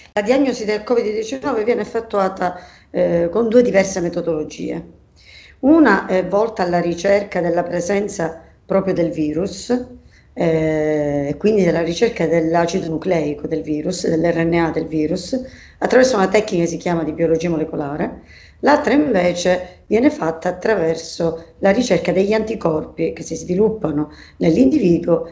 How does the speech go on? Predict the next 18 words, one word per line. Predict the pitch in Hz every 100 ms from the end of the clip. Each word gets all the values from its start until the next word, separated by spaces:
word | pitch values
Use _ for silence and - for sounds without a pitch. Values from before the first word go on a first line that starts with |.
| -
in | 131 180
seguito | - 165 160 - 165
all'attacco | 190 208 - 160 - - -
del | 165 170
virus. | 170 156 160 175 - - - - -
Gli | 214
anticorpi | 220 285 214 208 202 190
sono | 208 180
essenzialmente | 170 214 202 170 165 165 160 151
di | 156
due | 160
tipi. | 160 160 - 170 175 - - - - -
Gli | -
anticorpi, | 185 202 196 196 196 - 170 165 - - -
eh, | 165 160 156 151 -
I | 165
G | 185 175 156
M, | 156 180 269